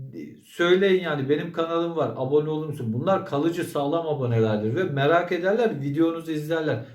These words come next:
Buradaki muhabbet zaten aboneye video izletmek. Yoksa hiçbir anlamı yok. Yani kişi size abone olmuş, hiçbir videonuza tıklamıyor. Anlamı yok.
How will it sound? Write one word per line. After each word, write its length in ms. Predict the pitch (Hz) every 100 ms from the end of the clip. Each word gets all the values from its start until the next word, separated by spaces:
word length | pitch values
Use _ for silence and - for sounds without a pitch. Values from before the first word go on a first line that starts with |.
| -
Buradaki 340 | 131 139 165 170
muhabbet 420 | 170 170 170 175
zaten 640 | - 180 175 233 220 - -
aboneye 800 | 131 156 190 185 208 254 - -
video 300 | 131 139 180
izletmek. 640 | 175 151 135 110 110 95 127
Yoksa 280 | 135 -
hiçbir 260 | 165 160 165
anlamı 320 | 156 165 165
yok. 180 | 156 120
Yani 180 | 120 113 113 -
kişi 200 | 147 160
size 300 | 151 156 156
abone 300 | 151 156 160
olmuş, 300 | 131 170 - - _
hiçbir 360 | 151 151 180 160
videonuza 520 | 143 143 139 139 170
tıklamıyor. 540 | 165 156 160 151 127 98 - -
Anlamı 440 | 117 147 156 175
yok. 260 | 180 135 -